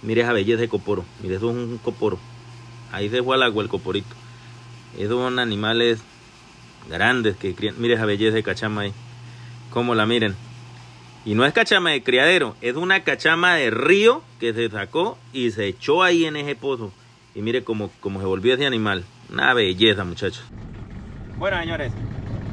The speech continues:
ya estamos listos acá en la canoa. Vamos a ir a, hacia el río. Vamos a marotear,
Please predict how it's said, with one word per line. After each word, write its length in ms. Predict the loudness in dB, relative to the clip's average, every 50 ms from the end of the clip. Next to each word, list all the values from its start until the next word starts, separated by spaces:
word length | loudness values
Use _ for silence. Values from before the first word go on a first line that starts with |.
| -6 -6 -8 -8 -8 -8 -8 -6 -2
ya 100 | 0 0
estamos 300 | 0 2 0 0 0 0 -2
listos 260 | -2 -4 -2 0 0
acá 180 | 0 0 -2 -4
en 60 | -6
la 120 | -6 -6
canoa. 380 | -6 -8 -8 -6 -4 -4 -4 -4 -6 -8 -10 -8 -8 -8 -8 -8 -10 -10 -10 -8 -10 -8 -6
Vamos 240 | -6 -4 -2 -2 -2
a 120 | 0 0
ir 160 | 0 0 0 0
a, 540 | 2 2 2 0 0 -2 -2 -4 -6 -8 -8 -10 -10 -10 -10 -10 -10 -8 -8 -8 -8 -8 -8 -8 -8 -8 -8 -8 -8 -8 -8 -8 -6
hacia 240 | -4 -4 -2 -2 -2
el 100 | -2 0
río. 360 | 0 0 2 4 2 2 0 -2 -10 -12 -8 -4
Vamos 280 | -4 -4 -2 -2 -2
a 120 | -2 -2 -2
marotear, 760 | -2 -2 -2 -2 -4 -4 -4 -2 0 0 2 2 0 0